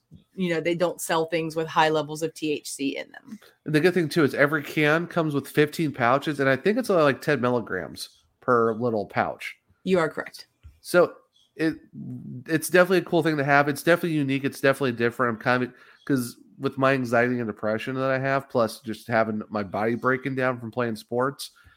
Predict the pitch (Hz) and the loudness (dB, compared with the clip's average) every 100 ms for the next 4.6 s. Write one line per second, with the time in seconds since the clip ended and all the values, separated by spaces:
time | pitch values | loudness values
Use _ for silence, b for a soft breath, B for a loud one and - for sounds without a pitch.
0 | - 185 175 127 139 156 143 147 143 139 | -6 -4 0 2 4 2 2 -2 -2 -4
1 | - 147 143 147 143 143 139 123 - 131 | 2 2 2 -2 0 0 0 -2 0 0
2 | 127 123 110 - 131 123 113 - 123 110 | 2 0 -2 -2 -4 -2 -4 -4 -4 -4
3 | 90 98 113 - 175 190 - _ _ _ | -6 -2 -2 -2 -4 -4 -8 _ _ _
4 | _ _ 202 135 147 | _ _ -2 2 2